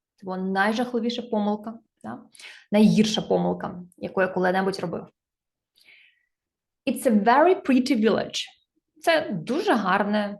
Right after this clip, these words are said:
село. Pretty. Коротке слово. Так, і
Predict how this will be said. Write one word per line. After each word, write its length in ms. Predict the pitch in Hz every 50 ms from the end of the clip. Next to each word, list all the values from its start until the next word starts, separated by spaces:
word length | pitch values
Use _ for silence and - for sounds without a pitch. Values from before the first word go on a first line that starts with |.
| _ _ _
село. 560 | - - - 214 208 175 - 175 - - _ _ _ _ _ _ _ _ _ _ _ _ _ _ _ _ _ _ _ _ _ _ _ _ _ _ _ _ _ _ _
Pretty. 560 | - 330 262 214 - 190 180 - 165 165 - - _ _ _ _ _ _ _ _ _ _ _
Коротке 360 | - - 240 185 - - 269 285
слово. 420 | - 359 359 453 508 508 - _ _ _ _ _ _ _ _ _ _ _ _ _ _ _ _ _ _ _ _ _ _ _ _ _ _ _ _ _ -
Так, 440 | - 208 185 180 220 269 - - - - - - _ _ _ _ _ -
і 720 | - 240 240 240 233 233 233 226 226 226 - - - -